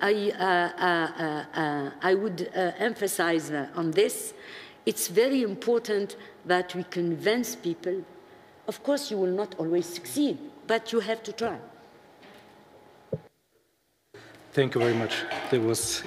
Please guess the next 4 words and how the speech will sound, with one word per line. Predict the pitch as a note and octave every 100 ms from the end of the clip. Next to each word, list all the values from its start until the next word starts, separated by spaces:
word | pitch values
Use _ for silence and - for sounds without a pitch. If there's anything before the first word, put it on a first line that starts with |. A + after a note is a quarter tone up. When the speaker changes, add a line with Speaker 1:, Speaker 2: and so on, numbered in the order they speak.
| -
Speaker 2:
indeed | B2 A#2 F3+
very | D#3+ D#3+ D3
insightful. | C3 - D#3 E3+ - A2+ A2
And | - B2+ B2+ B2 B2 - -